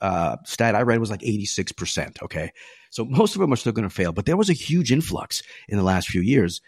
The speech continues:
especially last year. So yes, there will be more coming out. And what does that mean for you as a B two B SaaS company? I would lean in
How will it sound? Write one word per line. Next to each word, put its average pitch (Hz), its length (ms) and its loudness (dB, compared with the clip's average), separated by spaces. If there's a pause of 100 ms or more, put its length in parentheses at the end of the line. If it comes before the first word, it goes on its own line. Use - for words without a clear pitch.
(140)
especially 90 400 -2
last 107 320 2
year. 80 160 0
So - 160 -2
yes, 92 360 -2
there 85 120 -4
will 92 100 -2
be 95 140 -2
more 90 480 -2
coming 80 340 -6
out. 90 300 -2 (480)
And 87 340 -4
what 113 100 2
does 110 100 0
that 90 160 2
mean 104 140 0
for - 120 -8
you 101 460 2 (280)
as 90 160 -6
a 87 40 -4
B 107 160 0
two 101 80 0
B 92 380 0
SaaS 113 380 0
company? 135 460 0 (260)
I 131 120 -4
would 147 240 0 (120)
lean 127 460 0
in 95 360 2